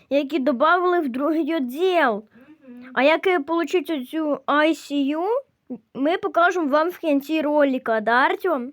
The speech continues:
Speaker 2: Да, а в третьому відділі нічого не добавили.
Speaker 1: Хорошо. А ось які машини добавили. Ну, думаю, над машинами можна було б іще трошки зробити. Ну, ладно, окей.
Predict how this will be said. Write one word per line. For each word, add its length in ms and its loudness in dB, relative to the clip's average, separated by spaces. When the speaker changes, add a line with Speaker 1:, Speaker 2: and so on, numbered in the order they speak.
Speaker 2:
Да, 400 -18
а 120 -16
в 120 -20
третьому 480 -20
відділі 260 -20
нічого 480 -20
не 300 -20
добавили. 320 -20
Speaker 1:
Хорошо. 640 0
А 60 0
ось 220 2
які 240 4
машини 640 -2
добавили. 880 0
Ну, 360 2
думаю, 1000 0
над 200 0
машинами 580 -4
можна 440 -4
було 480 -4
б 160 -10
іще 760 0
трошки 500 -4
зробити. 440 -8
Ну, 160 -2
ладно, 520 0
окей. 500 -6